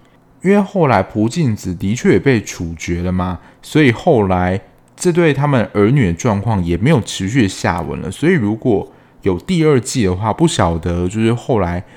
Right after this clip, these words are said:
会不会他的子女会不会持续的有一些发展。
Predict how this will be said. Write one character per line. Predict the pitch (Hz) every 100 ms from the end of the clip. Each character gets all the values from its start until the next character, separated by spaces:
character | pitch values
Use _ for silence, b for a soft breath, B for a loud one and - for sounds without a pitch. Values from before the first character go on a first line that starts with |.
| B
会 | - 170
不 | 139
会 | 139
他 | 131 131
的 | 104
子 | 101 - 92
女 | 90 110 98 85 - _
会 | 135
不 |
会 | 131 117
持 | - - 92
续 | - 123
的 | 90 87 87
有 | 90 90
一 |
些 | 104 104
发 | 104 95 87
展。 | 90 - 78